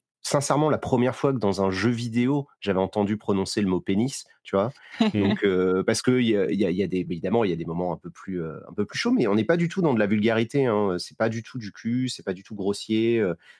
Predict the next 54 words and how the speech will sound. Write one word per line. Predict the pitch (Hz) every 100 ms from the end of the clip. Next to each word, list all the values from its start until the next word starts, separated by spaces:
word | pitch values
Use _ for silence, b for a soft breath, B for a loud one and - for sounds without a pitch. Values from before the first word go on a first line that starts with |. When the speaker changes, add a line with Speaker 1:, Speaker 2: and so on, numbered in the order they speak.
| _
Speaker 1:
c'est, | - 90 82
c'est | 85 87
très | - 135 127 _ _ _ _ _
touchant, | 143 135 151 -
en |
fait, | 107 110
justement, | 98 - 113 120
comment | 113 101
ils | 92
traitent | - 120
comme | - 95
ça | -
l'intimité. | 104 87 - 95 85 110 B B B -
Speaker 2:
Mm. |
Speaker 1:
Et, | 101 92 80
euh, | 76 71
et | 107
je | -
suis | 104
d'accord | 101 135 135
sur | 113
le |
fait | -
qu'on | 135 107
n'avait | 90 82 90 - _
pas | - 123
vraiment | 110 101 104
vu | 110 98
ça | - 123
dans | 113
des | 101
jeux | 95
vidéo. | 107 117 120
Tu | 135
vois, | 110
il | 107
y |
avait | 90
un | 92
peu | - 107
The |
Last | 95 95 -
of | 104
Us | 101 101
deux | 120 185
qui | -
mettait | 107 90 101
en | 92
scène | - 113
un | 104
peu | 90 101
une | 95
relation, | 87 85 85 101 101 95
euh, | 87